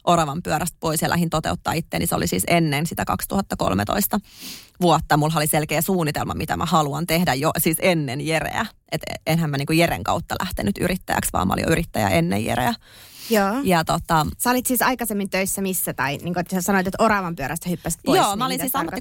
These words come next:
Speaker 1: ammattikorkeakoulun jälkeen, mä tein lopputyön semmoiseen suomalaiseen yhteen kansainvälistyvään yritykseen. Ja,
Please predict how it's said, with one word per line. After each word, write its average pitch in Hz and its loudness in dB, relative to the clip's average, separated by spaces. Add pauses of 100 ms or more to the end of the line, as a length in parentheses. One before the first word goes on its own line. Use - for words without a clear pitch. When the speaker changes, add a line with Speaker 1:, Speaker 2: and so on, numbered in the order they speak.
Speaker 1:
ammattikorkeakoulun 190 0
jälkeen, 185 0
mä 170 -2
tein 170 -2
lopputyön 151 0
semmoiseen - -2
suomalaiseen 147 0
yhteen 170 0 (260)
kansainvälistyvään 156 2
yritykseen. - 0
Ja, - 2